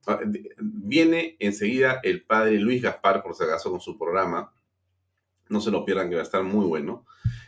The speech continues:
Y el día domingo vamos a tener un resumen de todos los programas de Vaya Talks. Entonces, si les gusta algo de eso, estén atentos a la señal para que lo puedan ver.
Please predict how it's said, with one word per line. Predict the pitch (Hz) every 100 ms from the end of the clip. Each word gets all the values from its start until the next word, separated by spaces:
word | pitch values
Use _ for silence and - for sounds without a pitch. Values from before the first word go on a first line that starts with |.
| _
Y | - 92 90
el | 87
día | 107
domingo | 113 110 110 95 101 117 -
vamos | 92 95 98
a |
tener | 85 87 92 -
un | 113 104
resumen | 98 - 104 104 107 - -
de | - 80 85 80
todos | - 147 156
los | 151
programas | 120 110 120 117
de | 95
Vaya | 95 98
Talks. | - 90 - - _ _
Entonces, | 82 82 92 107 101 -
si | - 87
les | 85
gusta | 117 120 117
algo | 110 110
de | 104
eso, | 117 143 - - - -
estén | - 107
atentos | 101 - 95 98 95
a | 87
la | 90
señal | 107 90 92
para | 92 85
que | 80
lo | 71
puedan | 85 82 71
ver. | 62